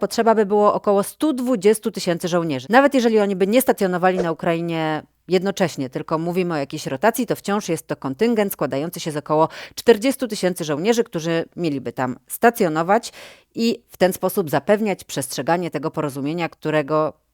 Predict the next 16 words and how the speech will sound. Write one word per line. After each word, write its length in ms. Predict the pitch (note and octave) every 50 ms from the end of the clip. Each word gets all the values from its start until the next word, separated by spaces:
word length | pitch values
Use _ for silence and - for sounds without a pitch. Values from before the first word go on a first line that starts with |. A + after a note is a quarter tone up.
| _ _ -
przypomnę, 420 | - - C#3+ - D3 D#3+ F3 E3
to 140 | - - D#3
cały 340 | D#3+ - - C#3 A2+ G2+ C3+
czas 160 | - E3+ -
oczywiście 480 | E3 - C3 B2 C#3 - - F#3 F3+ F3 - - - - - _ - -
nie 280 | F3+ F#3+ G#3 A#3 B3+
mamy. 400 | B3 A3+ F#3+ C#3 A#2+ A#2+ F#2 - _ - - - - - -
No 140 | G3+ A#3+ C4+
a 80 | B3 C4+
z 80 | -
kolei, 460 | - B3 G#3+ G3 F#3+ F#3 F#3 F#3 F#3 -
e, 280 | - - D3 D#3 -
europejscy 540 | - F#3+ F3+ F3+ F3 - D#3+ D#3+ - - D3+
urzędnicy 560 | C#3+ C#3 D3+ C3+ C3+ D3+ G3 B3+ B3 - G3+
mówią, 320 | D#3+ D#3 E3 F#3 F3+ E3 E3+
że 280 | D#3 D#3+ D#3 D3+ C#3+